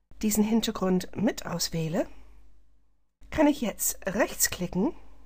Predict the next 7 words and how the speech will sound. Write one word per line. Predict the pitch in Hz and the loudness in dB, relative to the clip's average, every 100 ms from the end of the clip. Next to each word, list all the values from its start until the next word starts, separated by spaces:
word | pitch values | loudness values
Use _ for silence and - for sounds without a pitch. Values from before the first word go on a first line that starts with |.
| - - - - - - _ _ _ _ _ _ - | -20 -20 -20 -20 -20 -20 _ _ _ _ _ _ -4
und | 196 | 0
nach | 175 175 | 0 0
Farbstile | - 359 359 - 202 202 220 226 - - - - - - - - - _ _ _ _ _ | 2 2 2 -2 -2 -2 -2 -4 -8 -18 -18 -20 -20 -20 -20 -20 -20 _ _ _ _ _
neu | 185 196 214 226 - | 0 4 6 4 0
aus | 208 170 | -2 -2
Auswahl | 170 185 160 156 | -2 -2 -2 -6
gehen. | 151 151 151 | -6 -6 -4